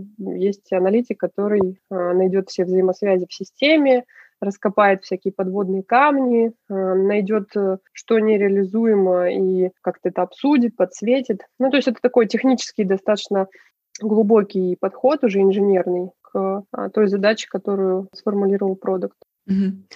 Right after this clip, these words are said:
Speaker 2: А вот ты уже, э, упомянула книгу Вигнера, когда ты готовилась стать аналитиком.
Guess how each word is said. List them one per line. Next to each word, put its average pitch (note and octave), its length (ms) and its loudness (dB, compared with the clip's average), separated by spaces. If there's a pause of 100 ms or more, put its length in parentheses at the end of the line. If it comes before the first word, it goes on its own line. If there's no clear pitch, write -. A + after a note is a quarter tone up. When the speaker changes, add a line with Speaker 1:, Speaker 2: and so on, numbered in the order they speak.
(320)
Speaker 2:
А G3 120 2
вот G3+ 160 2
ты A3+ 120 4
уже, A3 220 4
э, F3+ 640 2 (180)
упомянула G3+ 540 4
книгу F3+ 300 0
Вигнера, A#3+ 420 0
когда F#3 600 -6
ты F3 600 -6
готовилась F3+ 600 -2
стать - 260 -2
аналитиком. F#3 540 2